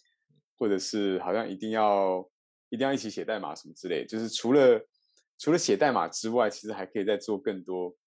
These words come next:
呃，大家一起有兴趣的事情。比方说像我们最近就是一起约去看电影这样，对。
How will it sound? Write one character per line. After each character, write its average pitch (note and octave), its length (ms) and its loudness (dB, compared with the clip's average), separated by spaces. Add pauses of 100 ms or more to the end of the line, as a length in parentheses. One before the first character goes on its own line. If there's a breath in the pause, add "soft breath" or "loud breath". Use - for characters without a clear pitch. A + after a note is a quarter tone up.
呃， A#1+ 280 -14 (280)
大 A2+ 160 0
家 B2+ 40 -4
一 C#3+ 40 -2
起 - 180 -6
有 E2 80 -6
兴 G2+ 160 -12
趣 F#2+ 140 -8
的 D#2 40 -6
事 F#2 140 -12
情。 - 160 -14
比 G2 100 -4
方 G#2 120 0
说 G#2+ 120 -2
像 G2+ 280 0
我 F#2 100 -2
们 F2 220 -6
最 G#2+ 140 0
近 G#2 100 -4
就 G2+ 100 0
是 - 140 -12
一 B2+ 100 -2
起 - 300 -10
约 F#2+ 280 0
去 F#2+ 160 -10
看 F2 240 -8
电 F2+ 140 -2
影 - 140 -16
这 - 60 -16
样， - 120 -14 (400)
对。 - 180 -6